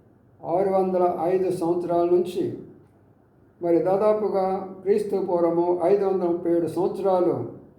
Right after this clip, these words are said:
పరిపాలించినటువంటి నెబుకద్నెజరు రాజు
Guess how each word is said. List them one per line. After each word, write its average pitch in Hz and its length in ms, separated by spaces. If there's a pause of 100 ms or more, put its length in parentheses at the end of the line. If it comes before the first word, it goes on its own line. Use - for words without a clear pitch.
(500)
పరిపాలించినటువంటి 196 920
నెబుకద్నెజరు 175 720
రాజు 175 480